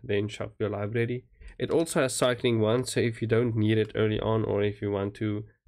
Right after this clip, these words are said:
draw more lands, you can cycle it. And Illicit Shipment, it's one of my favorite tutors. It's a five mana, um,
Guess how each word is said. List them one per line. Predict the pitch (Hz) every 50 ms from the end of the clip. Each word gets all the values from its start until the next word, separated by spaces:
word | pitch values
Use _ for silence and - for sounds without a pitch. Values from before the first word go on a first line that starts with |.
| - - _ _
draw | 117 110 107
more | 107 107 107 98
lands, | 98 101 104 107 110 107 - -
you | 98
can | - - 98 101
cycle | - - - 101 101 101 - 120 120
it. | 143 147 147 - _ _ _ _ _ _ - - - - - _ _ _ _ _ _ _ _ _ _ _ _ _ _ _ _ _ _ _
And | 127 127 123
Illicit | - 120 117 120 123 - 135 120
Shipment, | - - 143 139 - 139 135 127 127 - -
it's | - 117 110 -
one | - 117 123 127
of | 127 120
my | 123 113 110 110
favorite | 113 - 110 110 110 123 123 113
tutors. | 113 - 123 120 - 139 131 - - - _ _ _ _ _ _ _ _
It's | 123 120 - -
a | 131
five | - - 151 147 151 156 -
mana, | - 135 131 131 123 123 123 120 113 - - -
um, | 78 - 110 107 107 104 104 110